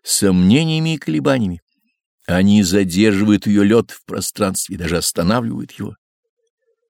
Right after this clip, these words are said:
Пущенной мысли в пространство надо предоставить полную свободу,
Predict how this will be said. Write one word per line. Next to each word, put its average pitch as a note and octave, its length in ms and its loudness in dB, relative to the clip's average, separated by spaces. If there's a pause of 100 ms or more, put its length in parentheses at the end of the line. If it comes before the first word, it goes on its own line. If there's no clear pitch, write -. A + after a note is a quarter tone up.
(420)
Пущенной E3 600 2
мысли D#3 400 0
в C#3 140 -2
пространство C3+ 840 0
надо A#2+ 260 0
предоставить G#2 600 -2
полную G2 340 0
свободу, F2+ 460 -4